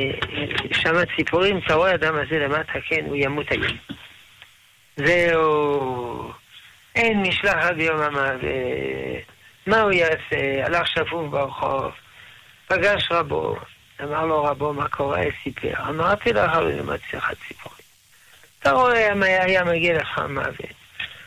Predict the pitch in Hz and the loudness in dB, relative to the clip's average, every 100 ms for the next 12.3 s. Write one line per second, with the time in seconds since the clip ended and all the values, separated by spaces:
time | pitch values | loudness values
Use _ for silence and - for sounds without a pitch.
0 | - 294 277 254 254 240 220 233 226 202 | -6 0 2 2 2 2 2 4 4 2
1 | 202 226 208 202 190 196 - 185 175 165 | 2 4 4 4 2 0 0 0 0 0
2 | 156 117 - - - - - - - - | 0 -2 -4 -8 -8 -10 -12 -18 -20 -20
3 | - - - 269 233 214 170 143 - 123 | -12 -8 0 0 2 4 2 0 -4 -6
4 | 123 - 135 143 - 175 160 - - - | -6 -6 -8 -6 -2 0 0 -2 -8 -18
5 | - - 294 247 196 170 156 - - - | -20 -6 0 2 2 4 2 0 -6 -6
6 | - - 165 175 95 92 - - - - | -6 -6 -4 0 0 -2 -6 -16 -20 -16
7 | - 131 233 196 - 180 160 160 185 185 | -4 0 2 2 0 2 2 2 2 2
8 | 170 - 82 - - - _ - - - | 0 -2 -2 -4 -8 -14 _ -20 -20 -10
9 | - - 90 87 - - - - - - | -8 -4 -4 -4 -6 -10 -14 -14 -18 -14
10 | - - - - _ - - 98 - 190 | -10 -8 -10 -12 _ -20 -6 -4 0 0
11 | 95 80 67 - - - - - - - | 2 0 0 -2 -6 -16 -12 -10 -8 -8
12 | - - - | -8 -12 -18